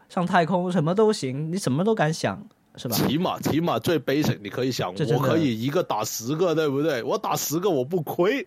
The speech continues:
Speaker 2: 我不慌，
Speaker 1: 嗯。
Speaker 2: 对不对？你敢想，
Speaker 1: 嗯，
Speaker 2: 说白了，
Speaker 1: 嗯，嗯。
Speaker 2: 读书你敢想，
Speaker 1: 嗯。
Speaker 2: 工作之后你就真的不敢想。
Speaker 1: 是。OK，OK。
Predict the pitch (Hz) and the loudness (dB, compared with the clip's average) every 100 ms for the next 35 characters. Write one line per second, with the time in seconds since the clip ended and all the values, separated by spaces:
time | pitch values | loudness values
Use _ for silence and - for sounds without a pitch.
0 | - 135 147 240 - 208 262 269 - 160 | -6 -6 -2 -4 0 0 2 -2 -8 -4
1 | 147 135 123 113 - 180 180 202 151 143 | -2 -2 -4 -8 -6 -2 0 0 0 -2
2 | _ _ _ - 165 175 202 - 127 - | _ _ _ -8 -4 -2 -2 -4 -10 -20
3 | _ - - - 139 120 - 123 101 107 | _ -20 -20 -4 -2 -2 -4 -4 -4 -4
4 | 101 175 156 143 151 156 92 - - 110 | 0 0 2 0 -2 -4 -6 -8 -12 -12
5 | _ _ _ - 175 214 214 165 151 135 | _ _ _ -8 -4 -2 0 0 0 -4
6 | 117 123 127 139 147 123 113 104 - _ | -10 -14 -4 0 0 -2 -4 -6 -8 _
7 | _ _ _ _ - - 98 - _ _ | _ _ _ _ -12 -6 -6 -6 _ _
8 | _ _ _ _ _ _ _ _ - - | _ _ _ _ _ _ _ _ -20 -20
9 | _ - _ _ _ - _ - 117 110 | _ -20 _ _ _ -20 _ -12 -10 -10
10 | 110 73 69 - | -14 -16 -18 -20